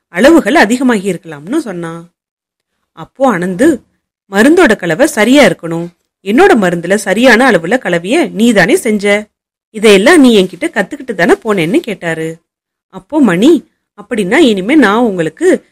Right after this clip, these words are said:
சரியான அளவுல கலவை செஞ்சு மருந்து தயாரிச்சு கொடுக்கறேன். எனக்கு எல்லாம் தெரியுமே. என்ன உங்களோட கூட்டாளியா வச்சு உங்க வருமானத்துல பாதியை எனக்கு கொடுங்கன்னு" சொன்னான். அனந்துவோ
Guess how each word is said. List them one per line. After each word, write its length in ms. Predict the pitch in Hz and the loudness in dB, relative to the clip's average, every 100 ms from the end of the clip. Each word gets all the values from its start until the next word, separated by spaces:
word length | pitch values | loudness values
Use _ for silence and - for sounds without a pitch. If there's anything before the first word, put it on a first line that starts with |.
| _ | _
சரியான 600 | _ 214 240 311 226 294 | _ 0 4 4 4 4
அளவுல 280 | 202 170 269 | 2 0 -4
கலவை 300 | - 208 214 214 | -2 -2 -2 -6
செஞ்சு 260 | 165 277 | -8 0
மருந்து 340 | 302 208 254 233 | 2 2 0 -4
தயாரிச்சு 460 | 185 147 - 262 | -2 -2 -4 -12
கொடுக்கறேன். 420 | 220 180 170 170 175 _ _ _ _ _ _ | -10 -8 -8 -10 -10 _ _ _ _ _ _
எனக்கு 380 | - 185 254 320 | -6 -2 0 2
எல்லாம் 340 | 208 196 262 339 | 2 4 2 2
தெரியுமே. 540 | 254 247 233 220 220 _ _ _ _ | 0 0 0 -2 -6 _ _ _ _
என்ன 280 | - 226 381 | -6 0 4
உங்களோட 440 | 320 202 190 185 180 | 4 2 0 0 -2
கூட்டாளியா 460 | 220 247 294 220 165 | -8 -2 0 2 0
வச்சு 400 | 160 - 320 - | -4 -6 -4 -4
உங்க 280 | 233 285 277 | -4 -2 0
வருமானத்துல 600 | 196 208 214 165 - 240 | 0 0 -4 -6 -10 -12
பாதியை 500 | 208 196 185 190 277 | -10 -12 -10 -6 -4
எனக்கு 460 | 190 175 _ 208 | -4 -8 _ -14
கொடுங்கன்னு" 320 | 202 196 143 | -12 -10 -10
சொன்னான். 560 | 247 226 175 165 165 170 _ _ _ _ _ _ _ _ _ _ | -10 -10 -10 -10 -12 -18 _ _ _ _ _ _ _ _ _ _
அனந்துவோ 460 | 165 226 254 202 | -2 2 2 2